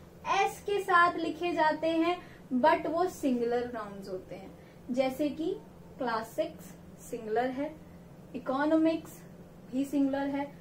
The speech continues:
मैथमेटिक्स, फिजिक्स, जिम्नास्टिक्स, न्यूज, एरोबिक्स,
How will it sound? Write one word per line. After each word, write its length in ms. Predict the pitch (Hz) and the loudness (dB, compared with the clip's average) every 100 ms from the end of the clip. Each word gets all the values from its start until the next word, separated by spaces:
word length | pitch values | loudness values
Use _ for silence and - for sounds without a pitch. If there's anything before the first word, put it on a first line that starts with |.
| - - - | -20 -12 0
मैथमेटिक्स, 920 | 247 277 302 349 339 311 311 339 302 - - - - - | 2 2 2 0 2 0 0 -4 -4 -12 -18 -18 -10 2
फिजिक्स, 580 | 320 311 339 339 - - - - | 2 4 2 0 -4 -14 -14 -4
जिम्नास्टिक्स, 920 | 233 240 254 302 320 - 339 330 - - - - - | 0 2 2 2 0 -4 -4 -4 -6 -12 -18 -14 2
न्यूज, 560 | 254 311 330 339 320 - - - - | 6 8 6 4 2 -2 -14 -18 -8
एरोबिक्स, 800 | 233 269 311 320 311 311 - - | 0 4 6 8 8 6 4 -8